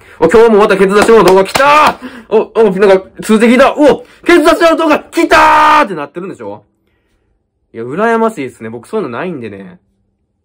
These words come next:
うん、いや、本当に、なんか今の若者っていうのは本当恵まれてるなと思いますね。ねえ。っていう感じで、僕もちょっとあの、やっぱそういう人たちのね、期待に応えるために毎日動画出していこうと思うんで。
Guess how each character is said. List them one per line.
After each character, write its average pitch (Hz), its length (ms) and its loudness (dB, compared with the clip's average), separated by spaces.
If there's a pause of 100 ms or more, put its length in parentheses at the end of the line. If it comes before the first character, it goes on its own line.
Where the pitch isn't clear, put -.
(300)
う 110 40 -20
ん、 107 380 -16
い - 20 -10
や、 107 80 -12
本 156 220 -12
当 151 120 -8
に、 143 260 -10 (100)
な 127 80 -14
ん 117 60 -10
か 113 40 -8
今 160 140 -8
の 143 100 -6
若 123 240 -6
者 135 260 -6
っ 139 60 -16
て - 140 -10
い 113 40 -4
う 113 100 -4
の 104 160 -8
は 101 40 -10
本 127 140 -10
当 135 180 -4
恵 151 120 0
ま 180 200 2
れ 185 80 0
て 185 120 -2
る 185 40 2
な 175 120 2
と 135 60 -4
思 127 120 -2
い 139 60 -2
ま 135 100 -2
す 143 80 -8
ね。 127 300 -4 (680)
ね 120 100 -2
え。 101 360 -4 (1080)
っ - 40 -20
て 156 100 0
い - 20 6
う 151 40 2
感 151 160 2
じ 139 60 0
で、 135 180 2
僕 131 220 2
も 113 100 2
ち 110 40 -8
ょ - 20 -16
っ - 40 -20
と 113 100 -2
あ - 20 0
の、 107 280 -2
や 110 60 -2
っ 110 40 -12 (220)
ぱ 110 120 -4
そ 156 120 2
う - 20 4
い 160 40 4
う - 20 2
人 175 100 2
た 127 60 2
ち - 20 -2
の 110 160 0
ね、 117 120 0
期 - 120 -8
待 151 100 4
に 143 100 2
応 127 160 0
え 143 120 4
る 147 40 2
た 165 80 2
め 147 60 4
に 117 60 2
毎 139 280 4
日 135 80 -2
動 127 140 4
画 127 80 4
出 123 100 2
し - 60 -12
て 143 60 -2
い - 20 0
こ 135 80 0
う 123 60 0
と 117 60 2
思 123 120 0
う 120 60 2
ん 110 40 0
で。 101 280 -2